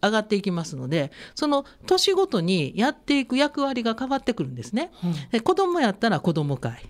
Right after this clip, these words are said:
Speaker 2: はい。
Speaker 1: で、えー、中学生ぐらいになってくると今度青年会。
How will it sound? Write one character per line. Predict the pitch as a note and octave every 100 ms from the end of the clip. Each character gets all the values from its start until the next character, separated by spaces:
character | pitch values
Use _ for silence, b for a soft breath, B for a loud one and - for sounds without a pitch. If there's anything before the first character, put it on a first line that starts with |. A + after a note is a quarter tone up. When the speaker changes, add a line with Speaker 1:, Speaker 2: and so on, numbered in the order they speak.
| -
Speaker 2:
は | - D#3 G3
い。 |
Speaker 1:
で、 | D4 A3 B B
え | F#3 F3+
ー、 |
中 | G#3 A#3
学 | A#3 A#3
生 | B3+
ぐ | C4+
ら | C4+
い |
に | F3+
な | C#3+
っ |
て | C#3 C#3
く | C#3+
る | E3+
と | A#3
今 | G#3
度 | D#3+
青 | D3+ C#4+ C4+
年 | A3+ D3
会。 | A#2+